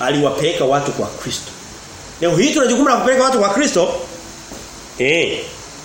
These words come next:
Eh, Yohana moja thelathini na tano, eh, wale wanafunzi wakamuona, u-, walikuwa wa-, walikuwa wamesimama na Yohana, walikuwa na wanafunzi wa Yohana, waka-,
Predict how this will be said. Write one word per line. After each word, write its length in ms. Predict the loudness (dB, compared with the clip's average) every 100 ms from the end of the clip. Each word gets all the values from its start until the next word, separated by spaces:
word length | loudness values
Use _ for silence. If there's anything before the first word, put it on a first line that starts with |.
| -16 -16 -16 -16 -16 -16 -12 -12 -12 -12 -10 -10 -6 0
Eh, 360 | 2 2 2
Yohana 360 | 2 4 4 4
moja 480 | 4 4 4 4 2 0
thelathini 320 | 0 0 2 2
na 60 |
tano, 400 | 4 4 4 2 -2 -8 -12 -6 0
eh, 360 | 2 2 -2 0
wale 220 | 2 4
wanafunzi 500 | 4 4 4 4 4
wakamuona, 680 | 2 2 2 4 4 4 2 -2 -6 -12 -14 -8 -2
u-, 320 | 2 2 4
walikuwa 380 | 4 2 2 4
wa-, 160 | 4 4 2
walikuwa 260 | 2 2
wamesimama 420 | 2 2 2 2 2
na 80 |
Yohana, 260 | 2 4 4
walikuwa 260 | 2 2 2
na 60 |
wanafunzi 260 | 2 2 0
wa 60 | 2
Yohana, 280 | 2 0 0
waka-, 200 | -2